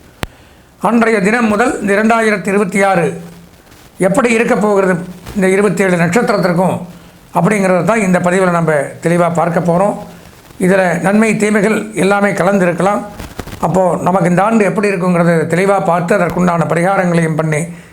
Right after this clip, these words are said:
இந்த ஆண்டை ஒரு இனிமையான ஆண்டாக மாத்திக்கிறக்கா இந்த பதிவை எப்படி இருக்குன்னு பார்ப்போம். வாங்க உள்ள போய் பார்க்கலாம். அன்பார்ந்த எங்களுடைய உத்திராட நட்சத்திர நேயர்களுக்கு முதற்கண் வணக்கங்களை தெரிவித்துக் கொள்கிறேன். நாம இப்ப பார்க்கக்கூடிய பதிவு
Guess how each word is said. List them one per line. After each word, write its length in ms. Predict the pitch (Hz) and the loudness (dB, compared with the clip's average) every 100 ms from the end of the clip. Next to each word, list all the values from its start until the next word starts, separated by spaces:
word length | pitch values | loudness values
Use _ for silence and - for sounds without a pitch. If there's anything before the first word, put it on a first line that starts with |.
| - | -2
இந்த 120 | 170 165 180 | 2 2 2
ஆண்டை 220 | 220 214 180 | 0 2 0
ஒரு 80 | 165 | 0
இனிமையான 340 | 190 202 208 190 175 | 2 2 0 -2 -2
ஆண்டாக 300 | 190 185 170 131 113 - - - - 175 | 0 0 0 -2 -4 -12 -20 -20 -4 -2
மாத்திக்கிறக்கா 500 | 196 196 190 180 196 202 | 0 2 2 2 0 0
இந்த 120 | 175 160 | 0 0
பதிவை 240 | 175 185 175 | 0 2 0
எப்படி 180 | 165 185 | 0 0
இருக்குன்னு 340 | 165 160 165 156 | 0 -2 -2 -2
பார்ப்போம். 320 | 151 185 226 | 0 -2 0
வாங்க 160 | 170 170 156 | 0 2 2
உள்ள 100 | 160 | 0
போய் 200 | 139 165 120 | -2 -2 -2
பார்க்கலாம். 340 | 117 107 104 - - - | -4 -4 -8 -10 -12 -2
அன்பார்ந்த 460 | 208 220 220 214 208 185 185 196 | 2 2 2 2 2 2 0 0
எங்களுடைய 460 | 226 240 202 202 226 185 151 - 175 | 2 2 2 0 0 0 -4 -6 -6
உத்திராட 400 | 170 247 240 240 | -2 0 0 0
நட்சத்திர 380 | 226 214 214 208 190 | 0 -2 -2 0 0
நேயர்களுக்கு 500 | 196 190 180 175 175 196 | 0 2 0 -2 -2 0
முதற்கண் 360 | 196 196 202 180 | 0 0 0 0
வணக்கங்களை 400 | 175 180 170 160 - | 0 0 0 0 0
தெரிவித்துக் 340 | 151 135 135 | -2 -2 -2
கொள்கிறேன். 400 | 135 120 165 214 226 - - - - - - - - - - - - - | -2 0 0 -2 -4 -12 -18 -20 -20 -20 -20 -20 -20 -20 -20 -20 -10 -2
நாம 260 | 190 226 226 214 | 0 2 0 2
இப்ப 160 | 208 180 | 0 2
பார்க்கக்கூடிய 480 | 214 208 220 220 220 180 | 0 0 0 0 0 0
பதிவு 220 | 202 226 | 0 2